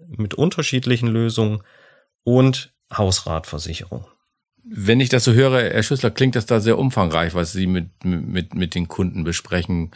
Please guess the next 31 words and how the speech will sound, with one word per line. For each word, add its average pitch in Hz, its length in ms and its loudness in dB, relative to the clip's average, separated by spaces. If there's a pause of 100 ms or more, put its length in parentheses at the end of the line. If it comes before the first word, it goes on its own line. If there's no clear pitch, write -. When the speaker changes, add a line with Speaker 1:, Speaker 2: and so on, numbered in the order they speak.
(320)
Speaker 2:
Wie 110 240 -2
lange 139 320 2
dauert 135 360 0
denn 123 140 0
so 123 80 0
ein 120 160 0
Gespräch 131 480 -6
mit 82 180 -2
Ihnen 78 300 -2
oder 85 180 -2
bei 95 220 -2
Ihnen? 82 540 -2 (340)
Speaker 1:
Also 110 340 2
die 110 440 -4
Gespräche 156 560 2
können 151 400 2
unterschiedlich 135 720 0
ausfallen, 143 640 0
dauern 131 340 4
aber 123 260 2
in 127 140 0
der 120 160 0
Tat 117 460 -2
gerade 117 640 0
am 117 160 -2
Anfang 117 460 0
etwas - 500 0
länger. 92 580 2
Also 98 400 0 (960)
ich - 180 -6
mache 135 840 2